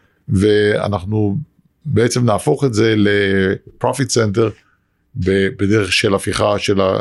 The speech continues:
של החברה לחברה לניהול נכסים, ובעצם את ההון אנחנו נוציא משם, כמו שאנחנו גם נוציא את ההון מנכסים שאינם נכסי ליבה באירופה, מה שאנחנו עושים כרגע בצורה מאוד פעילה, אה,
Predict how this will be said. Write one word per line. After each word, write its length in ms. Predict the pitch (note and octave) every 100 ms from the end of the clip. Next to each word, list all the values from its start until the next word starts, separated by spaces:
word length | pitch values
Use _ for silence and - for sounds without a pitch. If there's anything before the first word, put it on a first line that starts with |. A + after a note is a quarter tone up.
| -
של 200 | - G2
החברה 440 | - G#2+ D3+ D#3
לחברה 320 | A#2 - G#2
לניהול 380 | G#2 G2 G#2 G#2
נכסים, 460 | G2+ - G2+ D#3 A#2
ובעצם 260 | G#2+ A#2
את 100 | G2+
ההון 280 | F#2+ G#2+ A#2+
אנחנו 180 | G2 F#2+
נוציא 280 | F2+ - F2
משם, 300 | F2 G2+ C3+ E3 E3 - - - _
כמו 200 | A2+ A2+
שאנחנו 260 | A#2+ G#2 G2
גם 140 | G#2+
נוציא 400 | G#2 - A2+ G#2+
את 100 | -
ההון 380 | G2 A2 A2+ G2+
מנכסים 800 | G2 F#2+ F#2+ F#2+ F2+ F#2+ A2+ G#2
שאינם 400 | - G2+ G2+ G2
נכסי 280 | F#2+ - G2+
ליבה 400 | F#2+ F#2 G2+ F2+ _ _ _ _ F#2
באירופה, 440 | F#2+ F#2+ C3+ C3+
מה 120 | A2
שאנחנו 180 | - F#2
עושים 200 | E2 F#2+
כרגע 300 | F#2 G2 F#2
בצורה 560 | F2 - F#2+ F#2+ F#2 F#2 - _ _ _ -
מאוד 420 | F#2 G#2 G#2 F2 E2
פעילה, 440 | G2+ F#2 A2 D#3 E3 - _ _ _ _ _ _ -
אה, 440 | G#2 G#2+ G#2+ G#2